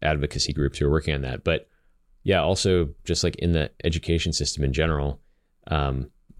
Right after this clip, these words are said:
we need to start to take responsibility as Americans for our own ener-, energy, our own industries,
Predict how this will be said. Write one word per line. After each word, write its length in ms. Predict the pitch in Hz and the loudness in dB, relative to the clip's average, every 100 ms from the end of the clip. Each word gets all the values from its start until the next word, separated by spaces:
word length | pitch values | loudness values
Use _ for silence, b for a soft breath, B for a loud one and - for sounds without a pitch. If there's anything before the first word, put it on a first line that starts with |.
| - - | -14 -8
we 360 | 73 87 92 | 0 2 2
need 300 | 98 98 85 | 2 0 -2
to 560 | - 90 82 80 78 78 - - - - - - - _ | 0 2 4 4 2 -2 -12 -20 -20 -20 -20 -20 -20 _
start 340 | - - 107 104 | -4 0 0 0
to 80 | 78 | -2
take 180 | 95 | 0
responsibility 800 | 90 - 90 82 76 85 80 76 | 0 0 -2 0 2 2 4 2
as 160 | - 76 | 0 0
Americans 800 | 73 73 76 - 71 65 - - _ _ - | 2 2 0 0 0 2 0 -2 _ _ -12
for 440 | - 78 76 71 | 0 2 4 2
our 160 | - 76 | 2 2
own 120 | 82 | 2
ener-, 280 | 78 73 71 - | 2 0 -2 -4
energy, 440 | 85 80 69 69 67 | -2 -2 0 0 0
our 120 | 67 | 0
own 100 | 73 | 2
industries, 680 | 73 69 - 62 64 - | 2 0 0 -2 0 -2